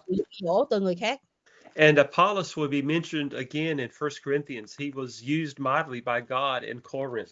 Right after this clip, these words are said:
Speaker 1: Ờ, chúng ta lại sẽ nhìn thấy cái tên Apollo này được nhắc lại một lần nữa trong Cô-rinh-tô nhất. Ông đã cho thấy ông được sử dụng, được Chúa
Speaker 2: Yeah.
Speaker 1: sử dụng một cách rất là quyền năng ở trong Cô-, ở tại thành Cô-rinh-tô.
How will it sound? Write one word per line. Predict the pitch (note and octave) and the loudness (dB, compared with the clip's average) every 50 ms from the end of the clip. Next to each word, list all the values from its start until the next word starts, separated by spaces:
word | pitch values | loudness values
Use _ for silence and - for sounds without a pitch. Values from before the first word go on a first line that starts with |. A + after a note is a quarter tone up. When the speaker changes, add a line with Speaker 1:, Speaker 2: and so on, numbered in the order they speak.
| _ _ | _ _
Speaker 1:
Ờ, | - A3+ A#3 A#3+ | -2 2 2 2
chúng | A#3+ C#4+ E4 | 2 2 2
ta | G4+ D#4+ D#4+ | 2 2 4
lại | D#4+ C#4+ G#3 F3+ G#3 A3+ A3 | 4 4 4 4 2 0 0
sẽ | - C4 G#3 A#3+ | 2 2 2 4
nhìn | D#4+ C#4+ B3 C#4 | 2 0 0 2
thấy | C#4 A#3 B3 D4 | 2 4 4 2
cái | G4 G4+ | 2 0
tên | - C#4+ C4+ | 0 -2 -2
Apollo | - B3 C#4 C#4+ C#4+ D4 D4 C#4 C4+ | -2 -2 -2 -2 2 4 4 6 6
này | C4+ A#3+ G3+ | 4 4 2
được | F#3+ F#3+ G3+ F#3+ G#3+ | 0 0 -2 -2 -2
nhắc | C#4 F#4 - | -4 -2 2
lại | D#4+ G3+ F3+ F#3+ | 2 2 2 2
một | G3 G3 E3+ F3+ | 0 -2 -2 -2
lần | G#3 G3+ F#3+ F#3 | -2 -2 -2 -2
nữa | F3 E3+ D#3+ D#3+ G3+ A#3 | -4 -4 -4 -4 -4 -4
trong | - A#3+ A#3+ | -4 -4 0
Cô-rinh-tô | - A#3 A#3 A#3+ A#3 A#3 A3 A#3+ A#3 B3 | 2 4 4 4 4 2 2 4 4 4
nhất. | B3+ C#4+ F#4 - - - | 4 2 0 -2 0 0
Ông | B3+ C#4 D4 D4+ D4 C4 | 0 0 2 0 0 0
đã | F3 D3 E3+ G#3+ | 0 0 -2 0
cho | - C4 A#3+ B3+ | 0 2 2 2
thấy | C#4+ B3+ | 2 2
ông | C4+ A#3+ B3 | 2 2 2
được | A3 F3+ | 2 0
sử | - - F#3+ | 0 -2 -2
dụng, | G3 A#3 A#3 F3 E3 E3+ - - _ _ _ _ - | 2 6 6 6 6 4 -2 -14 _ _ _ _ -2
được | G3 F#3+ G3 | 0 0 2
Chúa | C#4+ F4 | 2 2
Speaker 2:
Yeah. | - A#3+ | 4 4
Speaker 1:
sử | G3+ | 2
dụng | A#3 A#3 G3+ F3 F#3 F#3+ | 4 4 2 2 2 0
một | F#3 F3 F3 - | -2 -4 -4 -2
cách | A#3 C#4+ F#4+ | -2 -2 2
rất | E4 E4 E4+ - | 4 2 4 4
là | - A#3+ | 4 4
quyền | G3 F#3 G3 G3 F3+ F#3+ | 4 4 2 2 2 2
năng | G#3+ A3+ A#3 A3+ A3 - _ _ _ _ _ _ | 0 -2 -2 -4 -6 -8 _ _ _ _ _ _
ở | F3+ F3 F3+ | -10 -6 -6
trong | - A3 A3 | -4 -6 -4
Cô-, | G#3+ G#3+ G#3 G#3 F#3+ G3+ | -2 -2 -2 -2 -2 -2
ở | A3 F#3+ - E3+ F#3 - | -4 -4 -2 -2 0 0
tại | F#3 D#3+ | 0 0
thành | A3 G#3 F3+ F3 F3 | 0 0 -2 -2 0
Cô-rinh-tô. | G3+ G#3 G#3+ G#3 G3+ - G3+ F#3+ F3 | 0 0 0 -2 -2 0 0 0 0